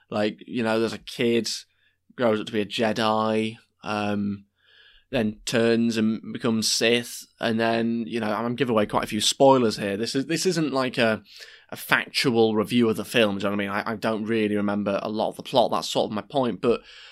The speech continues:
like, I don't really remember a lot of plots for films. I could not tell you the, the film Toy Story. I could not give you an idea of what the plot is. I know what it is as a film. I know Woody, I know Buzz, I know those guys, fantastic.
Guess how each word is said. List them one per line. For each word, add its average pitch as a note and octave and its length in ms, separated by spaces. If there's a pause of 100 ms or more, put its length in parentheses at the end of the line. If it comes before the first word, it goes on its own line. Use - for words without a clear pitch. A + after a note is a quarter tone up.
like, B2+ 160
I - 80
don't F3 380
really D#3 240
remember C#3+ 260
a B2+ 40
lot C3 300
of B2 200
plots - 400
for - 120
films. A2+ 480
I - 80
could C3+ 160
not D3+ 220
tell D3 300
you A#2+ 420
the, - 80 (180)
the B2+ 100
film B2 640 (300)
Toy C#3 240
Story. G#2+ 280
I - 20
could C#3 140
not C#3+ 180
give D3 180
you C3 100
an A#2+ 80
idea B2 280
of A2+ 60
what B2 120
the - 60
plot - 340
is. F#2 220
I C#3 100
know G3 160
what G#3 140
it - 60
is C#3 120
as A2+ 140
a G#2+ 40
film. F#3+ 360
I C3+ 80
know E3 180
Woody, D3+ 360
I D#3 40
know C3 180
Buzz, D3 480
I - 80
know F3 200
those D#3 240
guys, D#3 300
fantastic. E3 760